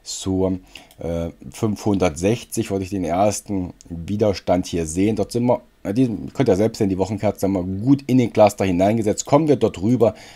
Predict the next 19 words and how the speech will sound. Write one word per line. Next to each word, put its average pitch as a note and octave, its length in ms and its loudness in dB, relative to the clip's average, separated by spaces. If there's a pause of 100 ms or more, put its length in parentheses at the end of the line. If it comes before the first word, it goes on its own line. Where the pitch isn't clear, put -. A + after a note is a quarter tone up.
(140)
wäre F#2 320 -4
Abwärtstrend A2 720 0 (920)
bei G2+ 100 0
der F#2+ 140 2
siebenundzwanzig F#2 800 -2
und E2+ 100 -6
darüber F#2 400 0
wären E2+ 140 0
wir F#2+ 80 -4
schon F#2+ 140 -8
wieder E2+ 120 -6
an F2 60 -6
der - 140 -6
achthundert, - 440 -6 (280)
wären G2+ 320 0
die G#2 80 0
nochmal G2+ 420 0
im F2+ 120 -4
Fokus. G2 440 -8